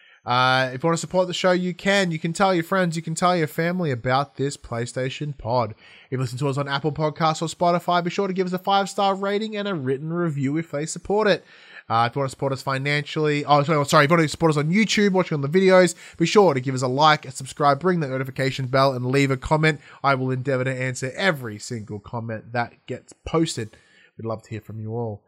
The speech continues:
Uh, if you wanna support us financially, you can at patreon dot com slash the pop cultures, as well as our merchandise store, popcultures dot com slash shop,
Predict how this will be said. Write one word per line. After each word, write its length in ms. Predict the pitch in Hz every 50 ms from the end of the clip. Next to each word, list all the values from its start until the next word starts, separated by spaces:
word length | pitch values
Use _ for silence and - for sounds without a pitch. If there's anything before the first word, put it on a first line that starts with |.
| _ _ _ _ _ _ -
Uh, 200 | 131 139 143 143
if 60 | 139
you 40 | 165
wanna 60 | 160
support 180 | 156 - 165 160
us 60 | 151
financially, 560 | - - 151 147 156 156 160 160 - - 160 151
you 80 | 147
can 280 | - - 175 180 170 170
at 120 | 156 139 -
patreon 560 | - 185 180 165 - - 170 156 143 139 135
dot 240 | 131 147 143 147 -
com 220 | - 143 139 135
slash 420 | 127 - - 233 226 190 160 - -
the 100 | - 151
pop 240 | 135 - 135 123 -
cultures, 420 | - 131 123 120 120 - 127 120 - - - - - _
as 80 | - 113
well 120 | 110 117 120
as 100 | 127 127
our 120 | 160 160 165
merchandise 520 | 170 185 190 175 - 170 170 165 165 160
store, 200 | - - 175 170
popcultures 360 | 160 - _ - 208 196 180 -
dot 140 | 202 196
com 220 | - - 214 214 202
slash 240 | - 233 220 196 -
shop, 280 | - 226 226 214 -